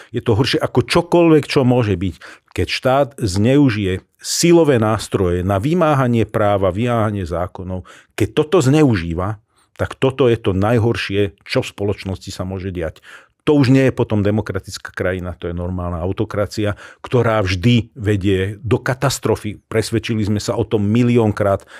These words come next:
aj my na našom území počas päťdesiatych, šesťdesiatych rokov komunizmu, počas fašistického štátu.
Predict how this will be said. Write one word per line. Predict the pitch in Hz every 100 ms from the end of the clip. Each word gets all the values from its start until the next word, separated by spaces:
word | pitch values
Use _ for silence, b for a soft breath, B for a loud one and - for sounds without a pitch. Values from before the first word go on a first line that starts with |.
| B
aj | 98 95
my | 110 127 -
na | 107
našom | 123 110 117
území | 110 104 104 98 95 87 B B
počas | - 104 104 -
päťdesiatych, | 120 123 - 104 98
šesťdesiatych | - 120 117 - 107 101 120
rokov | 110 110 - -
komunizmu, | 123 123 117 104 107 104
počas | - 101 95 - B B
fašistického | 131 131 131 - 120 - 120 110
štátu. | 107 - 107 101 -